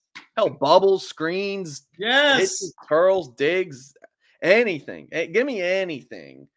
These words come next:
Speaker 2: Um, yeah.
Speaker 1: Slant.
Speaker 2: Anything. So that's, uh, that's, but yeah, um, I think it's significant.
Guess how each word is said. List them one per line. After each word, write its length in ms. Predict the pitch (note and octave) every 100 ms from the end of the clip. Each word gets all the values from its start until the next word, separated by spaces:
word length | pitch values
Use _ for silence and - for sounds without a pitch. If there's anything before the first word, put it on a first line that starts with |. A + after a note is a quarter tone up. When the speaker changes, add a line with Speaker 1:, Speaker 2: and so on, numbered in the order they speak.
| _ _ _ _
Speaker 2:
Um, 500 | B2+ B2 A#2 A2+ B2+
yeah. 220 | D4+ G3+
Speaker 1:
Slant. 580 | C3+ - D3+ F#3 F3+ C3+ - - _ _ _ _ _ _ G1+ _ _ _ _ _ - D#3+ _ _ _
Speaker 2:
Anything. 380 | B2 G#2+ A2 - _ _ _ _ _ _ _ _ _ _ _ _
So 280 | - G#2 A2 _ _ _ _
that's, 300 | A2+ A#2 -
uh, 160 | B2+ B2
that's, 200 | C#3 C#3+ -
but 240 | D3+ E3+
yeah, 220 | F3 C3+ - _ _ _
um, 600 | B2 A#2 A#2 A#2+ A2+ G2+ - _ _ _ _ _ _ _ _ _ _ _ _ _ _ _
I 120 | C#3
think 220 | D3 F3
it's 120 | D#3 E3
significant. 680 | D3 D3 D3 C#3+ C#3+ C#3